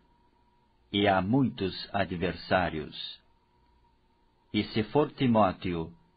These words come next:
vede que esteja sem temor convosco, porque trabalha na obra do Senhor, como eu também. Portanto,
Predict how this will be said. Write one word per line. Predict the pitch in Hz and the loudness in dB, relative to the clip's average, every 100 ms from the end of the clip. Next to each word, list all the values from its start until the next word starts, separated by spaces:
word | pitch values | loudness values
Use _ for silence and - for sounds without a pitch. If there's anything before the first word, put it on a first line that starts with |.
| _ _ | _ _
vede | 101 135 143 95 95 90 | -4 0 0 0 -2 -2
que | 107 101 | -2 -2
esteja | - - 117 113 110 - - - | -2 -2 -2 0 -2 -4 -8 -4
sem | 113 | -2
temor | 107 113 117 131 85 - | 0 0 2 2 0 -2
convosco, | 98 87 101 90 - - 82 - _ _ _ _ _ _ - | -4 0 0 0 -4 -6 -8 -8 _ _ _ _ _ _ -4
porque | 101 101 107 | -2 0 0
trabalha | 104 - 95 110 117 104 104 | 2 2 4 6 6 6 4
na | 98 95 | 4 4
obra | 104 98 90 | 6 4 2
do | 87 92 | -2 -4
Senhor, | - 95 98 92 87 87 85 - _ _ _ _ _ - | -2 -2 0 -2 -2 -6 -12 -18 _ _ _ _ _ -4
como | 98 90 90 | 0 2 2
eu | 92 87 | 2 0
também. | 82 87 80 85 80 78 - _ _ _ _ _ _ _ _ _ - | -2 -2 0 -2 -4 -8 -16 _ _ _ _ _ _ _ _ _ 2
Portanto, | 117 107 131 143 131 110 95 | 2 2 2 2 2 2 0